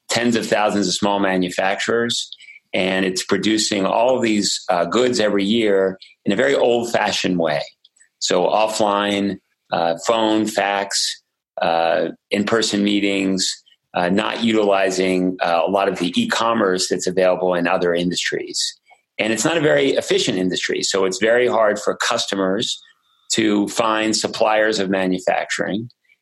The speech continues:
And it's very hard for suppliers of manufacturing, manufacturers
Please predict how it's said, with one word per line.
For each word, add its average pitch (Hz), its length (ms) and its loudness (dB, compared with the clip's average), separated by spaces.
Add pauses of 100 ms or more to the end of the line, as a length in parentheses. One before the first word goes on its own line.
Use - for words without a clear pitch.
(100)
And 101 120 0
it's 107 120 -2
very 120 220 2
hard 113 260 2
for 104 500 0 (220)
suppliers 165 420 2
of 117 60 -2
manufacturing, 95 600 0
manufacturers 113 1040 0